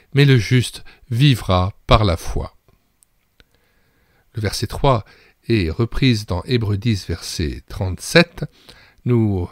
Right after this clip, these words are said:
lisons le passage à partir du verset trente-six. « Car vous avez besoin de persévérance, afin qu'après avoir accompli la volonté de Dieu, vous obteniez ce qui vous est promis. Encore un peu, un peu de temps.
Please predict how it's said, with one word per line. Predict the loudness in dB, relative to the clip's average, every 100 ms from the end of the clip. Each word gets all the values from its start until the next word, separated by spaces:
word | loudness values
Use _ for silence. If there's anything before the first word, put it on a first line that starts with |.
| -10
lisons | -4 0 2
le | 0
passage | -4 -6 -2 -2 -2
à |
partir | -4 -4 0
du | 0
verset | 0 -2
trente-six. « | -6 -2 -4 -4 -10 -12 -14 -18 -20 _ _ _ _ _ _ _ _ _ _ _ _
Car | 0 2
vous | 2 4
avez | 4 4
besoin | 4 2 4 2
de | 2
persévérance, | 0 -2 -2 0 0 0 -2 -8 -14 -20 _ _ _
afin | -4 -2 -2
qu'après | 0 0 0 0 2
avoir | 0 -2 2
accompli | 0 2 -2 -2 -2 0
la | 0
volonté | 0 0 0 0 -2
de | -2
Dieu, | -2 0 0 -2 -20 -20 _ -8
vous | -4 0 2
obteniez | 2 2 -2 0 2 0 0 _ _ _
ce | -10 -4
qui | -2 2 2
vous | 4 4
est | 4
promis. | 4 4 6 6 2 _ _ _ _ _
Encore | 2 4 4 4 4
un | 4
peu, | 2 2 2 2
un | 2 2
peu | 4 4
de | 4
temps. | 2 0 0